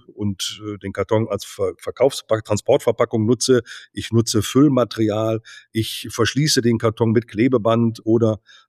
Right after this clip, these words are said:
noch einmal mit einem Kunststoffzorband drumherum. All das, äh,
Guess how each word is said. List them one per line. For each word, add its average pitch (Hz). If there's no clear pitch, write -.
noch 113
einmal 107
mit 104
einem 101
Kunststoffzorband 113
drumherum. 107
All 127
das, 117
äh, 113